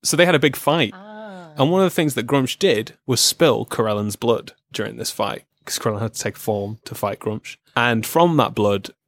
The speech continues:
Speaker 1: uh, was born the very first elves. And these were creatures that were made in Corellin's image and are very much the same, just beings that could change and be anything they wanted to be.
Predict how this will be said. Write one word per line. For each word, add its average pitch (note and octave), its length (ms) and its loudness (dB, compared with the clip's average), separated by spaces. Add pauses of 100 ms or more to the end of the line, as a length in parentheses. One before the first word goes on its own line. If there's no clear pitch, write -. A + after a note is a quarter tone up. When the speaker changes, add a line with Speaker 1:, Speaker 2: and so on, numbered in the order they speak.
(100)
Speaker 1:
uh, G#2 320 2
was G#2+ 200 -4
born G2+ 300 2
the G2+ 80 -4
very G2+ 500 -2
first - 600 -4 (100)
elves. - 580 -8 (160)
And A2 420 0
these A#2+ 260 6
were A2+ 100 2
creatures G#2+ 720 0
that A2 220 0
were A2 400 0 (120)
made A#2 520 2
in G#2+ 240 -4
Corellin's G#2 420 -2
image - 420 -4 (200)
and G#2+ 760 -4 (220)
are G2+ 540 -4 (200)
very C3+ 280 2
much - 180 -2
the B2 80 -4
same, A2+ 440 0 (180)
just - 240 -2
beings A#2 400 2
that - 160 -4
could G#2 180 -4
change A2 720 -4
and G2+ 180 -8
be G#2 160 0
anything G#2 360 -4
they G#2+ 100 -2
wanted G#2 280 -4
to G#2+ 100 -10
be. G#2 320 -8